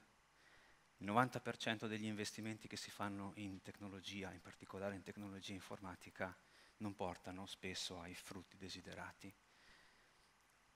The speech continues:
Non andiamo a sindacare sul novanta per cento piuttosto che il novantadue, insomma questo numero evidentemente un po' alla volta si abbassa, ma mi dicono che non sia ancora sceso sotto l'ottanta per cento.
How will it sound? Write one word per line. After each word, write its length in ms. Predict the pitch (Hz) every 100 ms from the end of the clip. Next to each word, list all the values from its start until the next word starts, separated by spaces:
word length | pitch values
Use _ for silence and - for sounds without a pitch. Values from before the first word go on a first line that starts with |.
| - - -
Non 200 | 117 117
andiamo 380 | 113 110 110 107
a 20 |
sindacare 560 | - 107 98 104 95
sul 180 | 92 -
novanta 400 | 101 98 95 95
per 220 | 95 95
cento 640 | - 95 95 90 95 95 92
piuttosto 400 | 92 - 98 -
che 80 | 104
il 60 |
novantadue, 640 | 101 98 101 92 101 107 95
insomma 300 | 87 101 95
questo 340 | - 101 -
numero 380 | 110 110 110 107
evidentemente 760 | 98 101 98 98 104 107 101
un 80 | 107
po' 140 | 92 98
alla 100 | 92
volta 280 | 95 -
si 140 | 101 -
abbassa, 580 | 101 180 - - 104 104 - - - - -
ma 100 | 92
mi 140 | 104
dicono 340 | 95 95 101 95
che 100 | 95
non 240 | 92 92
sia 240 | - -
ancora 300 | 95 92 101
sceso 320 | 92 - 95 92
sotto 320 | - 92 98
l'ottanta 560 | 92 - 101 95 85
per 180 | 90 92
cento. 460 | - 95 92 -